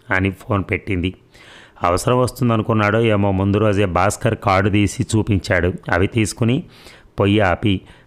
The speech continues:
బ్యాగు కొంత డబ్బు తీసుకుని వచ్చేలోగా ఎవరో పిలిచారు. చూస్తే తన ఇంట్లో పనిచేసే లక్ష్మి భర్త రాజు.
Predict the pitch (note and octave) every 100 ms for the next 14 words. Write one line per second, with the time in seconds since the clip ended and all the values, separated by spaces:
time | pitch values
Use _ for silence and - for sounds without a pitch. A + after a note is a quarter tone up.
0 | - G2+ F#2 G2+ G#2+ A2 F#2+ E2+ G2 F#2
1 | - - - - - _ _ _ _ -
2 | G2 F#2+ F2+ A2 A#2 G2+ - A2 F#2+ -
3 | B2+ G#2 E2+ G2 G2 F2 G2+ G#2+ G2 -
4 | F#2+ F#2 - - - A#2+ - A2 G#2+ G2
5 | F#2+ - A2 - F#2+ A2+ G#2+ A2+ G2 F2+
6 | - A2 F2+ F2+ - - F#2+ D#2 E2+ E2+